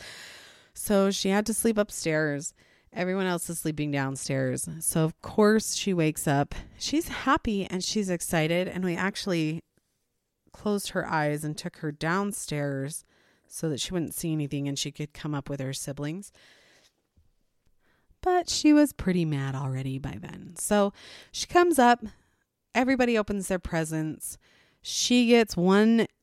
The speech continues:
thing that she had really wanted, and then she got some crafts. I bought her a lot of crafts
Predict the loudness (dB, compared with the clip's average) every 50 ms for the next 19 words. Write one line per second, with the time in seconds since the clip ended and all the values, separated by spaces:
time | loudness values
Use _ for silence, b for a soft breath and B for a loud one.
0 | _ _ _ 2 4 6 6 6 6 4 2 2 2 2 4 4 4 4 4 4
1 | 6 6 6 6 6 6 6 4 2 2 2 2 2 0 2 2 4 4 4 4
2 | 2 0 -2 -4 -4 -6 -6 -6 -4 -2 -2 -2 -2 -4 -4 -4 -2 -2 -2 -2
3 | -4 -6 -8 -8 -8 -6 -4 -4 -2 0 0 0 2 2 2 2 2 2 2 0
4 | -2 -4 -6 -10 -8 -4 -4 -2 -2 -4 -6 -6 -10 -12 -10 -8 -8 -8 -8 -12